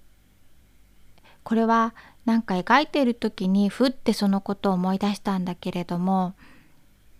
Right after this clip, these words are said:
ヒヤシンスのは-、ヒヤシンスの絵って頭がお花になっていて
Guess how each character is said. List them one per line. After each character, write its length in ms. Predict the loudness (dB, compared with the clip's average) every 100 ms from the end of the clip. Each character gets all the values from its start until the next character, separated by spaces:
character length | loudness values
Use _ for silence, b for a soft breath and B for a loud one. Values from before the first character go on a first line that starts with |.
| -20 -20 b b b b -20 -20 -20 -18
ヒ 160 | -4
ヤ 120 | -2 0
シ 180 | 0
ン 60 | 0
ス 120 | 2
の 220 | 2 2
は-、 180 | 0 -4 -6 -10
ヒ 180 | -2 2
ヤ 100 | 2
シ 160 | 0 -4
ン 60 |
ス 160 | 0 2
の 80 | 4
絵 80 |
っ 60 | 0 -6 -12 -6
て 200 | -4 -6 B B B B -20 -20 _ -20 -20 -20 -14
頭 460 | 0 8 10 8
が 300 | 4 -2 -4
お 60 | -6
花 280 | -2 0 4
に 120 | 4
な 120 | 4
っ 40 | 2
て 220 | -2 -4
い 100 | -4
て 440 | -4 -4 -4 -6